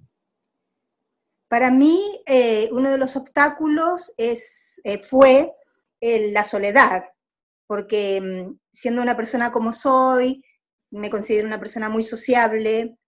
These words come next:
em, y vengo de una cultura y de una ciudad muy sociable como es la ciudad de Buenos Aires, eh, muy de mínimo <laughs>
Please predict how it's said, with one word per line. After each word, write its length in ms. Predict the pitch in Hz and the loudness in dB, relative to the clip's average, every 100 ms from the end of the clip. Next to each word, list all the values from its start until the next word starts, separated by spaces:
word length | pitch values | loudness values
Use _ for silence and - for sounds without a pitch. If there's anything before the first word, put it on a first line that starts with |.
| _ _ _ | _ _ _
em, 760 | 202 196 190 180 180 170 175 175 _ _ _ _ _ _ _ _ | -10 -6 -6 -6 -6 -12 -16 _ _ _ _ _ _ _ _ _
y 480 | 233 220 220 214 214 | -6 -4 -4 -6 2
vengo 320 | 247 254 262 | 4 6 8
de 120 | 254 | 8
una 160 | 254 247 | 6 2
cultura 680 | 233 226 294 285 269 262 233 | -2 -2 2 4 4 4 4
y 60 | |
de 120 | 220 | 2
una 200 | 220 240 | 0 -2
ciudad 560 | 247 - 214 247 262 254 247 | -4 -6 0 2 4 2 -4
muy 760 | 214 220 240 254 247 247 277 _ | -14 -4 2 2 0 -8 -16 _
sociable 720 | - - 214 - 254 240 233 220 | -16 -12 -6 4 4 4 2 -2
como 300 | 190 190 196 | -6 -10 -8
es 260 | 208 214 | -8 -8
la 100 | 214 | -8
ciudad 220 | 208 190 196 | -8 -8 -8
de 80 | |
Buenos 320 | 196 196 220 302 | -8 -8 -4 0
Aires, 500 | 285 269 269 294 - _ _ _ _ | 2 2 0 -2 -8 _ _ _ _
eh, 440 | 214 196 190 190 - _ | -12 -8 -8 -10 -14 _
muy 400 | - 226 226 233 | -8 -2 0 -2
de 540 | 220 220 208 202 196 - _ _ _ _ _ _ | 2 2 2 0 -4 -8 _ _ _ _ _ _
mínimo 680 | 240 208 233 294 262 214 190 | -8 0 6 8 6 2 -2
<laughs> 300 | 269 - 233 | -2 -6 -12